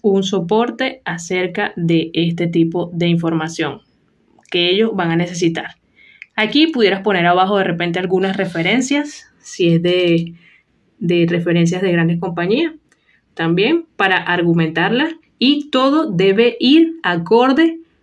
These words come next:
a lo que tienes y toda esa información debe ser fundamentada con los soportes y todo en inglés. Como ya vieron, no es difícil hacer un currículo.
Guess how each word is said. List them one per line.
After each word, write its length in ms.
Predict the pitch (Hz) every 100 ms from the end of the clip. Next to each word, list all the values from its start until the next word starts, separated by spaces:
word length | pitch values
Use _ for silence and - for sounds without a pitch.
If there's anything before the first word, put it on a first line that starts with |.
| _
a 140 | 196 185
lo 160 | 175
que 140 | 170 165
tienes 500 | 165 185 165 160 170
y 200 | 190 180
toda 420 | 190 240 277 269
esa 420 | 269 269 269 277 277
información 800 | 202 175 180 175 170 240 269 247
debe 200 | 175 175
ser 380 | 175 240 277 - _ _
fundamentada 1000 | _ 190 190 175 175 165 175 208 240 320 - _ _ _ _
con 340 | - 214 262 -
los 200 | 208 202
soportes 800 | 170 170 160 151 160 165 - _
y 160 | 202 170
todo 360 | 208 233 269
en 160 | 226 175
inglés. 220 | 180 165
Como 560 | 220 214 208 208 202 190
ya 200 | 185 196
vieron, 440 | 220 233 254 269 -
no 280 | 202 190 190
es 120 | 190
difícil 600 | 202 208 226 220 247 254 254
hacer 540 | - 175 185 180 180 - _
un 160 | - 190
currículo. 600 | 190 202 240 208 175 170